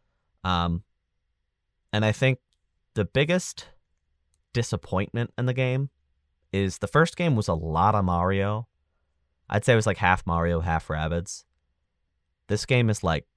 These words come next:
fifteen percent Mario, eighty-five percent Rabbids,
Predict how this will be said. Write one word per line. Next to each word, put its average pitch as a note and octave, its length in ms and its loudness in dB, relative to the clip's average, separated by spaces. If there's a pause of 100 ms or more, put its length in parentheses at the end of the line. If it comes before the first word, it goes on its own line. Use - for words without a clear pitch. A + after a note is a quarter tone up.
(1500)
fifteen F2 600 -2
percent D#2+ 400 -6
Mario, C#2+ 540 -6 (720)
eighty-five D#2 500 -4
percent - 280 -8
Rabbids, D2 580 -8